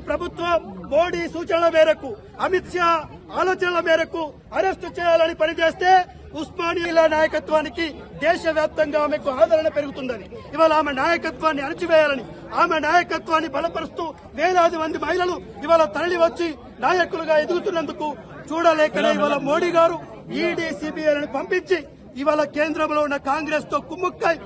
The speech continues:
కేంద్రంలో ఉన్న బీజేపీ, రాష్ట్రంలో ఉన్న కాంగ్రెస్ రెండు కుమ్ముక్కై ఇవాళ నిజాయితీ గల నాయకురాలపై ఈబీసీడీఐలతో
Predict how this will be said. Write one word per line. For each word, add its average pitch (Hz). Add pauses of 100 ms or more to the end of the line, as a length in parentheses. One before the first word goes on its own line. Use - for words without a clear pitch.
(260)
కేంద్రంలో 311
ఉన్న 294 (100)
బీజేపీ, 330 (320)
రాష్ట్రంలో 311
ఉన్న 285 (140)
కాంగ్రెస్ 311 (300)
రెండు 349 (160)
కుమ్ముక్కై 359 (320)
ఇవాళ 302 (400)
నిజాయితీ 359
గల 311
నాయకురాలపై 294 (420)
ఈబీసీడీఐలతో 294